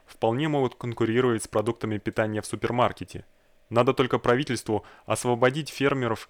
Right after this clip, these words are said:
от чистокола правил, запрещающих переработку и продажу фермерского мяса.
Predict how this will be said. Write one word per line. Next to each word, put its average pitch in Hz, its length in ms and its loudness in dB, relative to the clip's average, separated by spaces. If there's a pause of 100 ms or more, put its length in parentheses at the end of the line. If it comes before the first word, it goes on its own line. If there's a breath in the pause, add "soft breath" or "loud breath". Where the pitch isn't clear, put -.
от - 180 -4
чистокола 127 540 2
правил, 117 440 4 (240 soft breath)
запрещающих 120 760 0
переработку 110 680 0
и 98 40 -2
продажу 104 440 2
фермерского 98 600 -4
мяса. 107 360 -6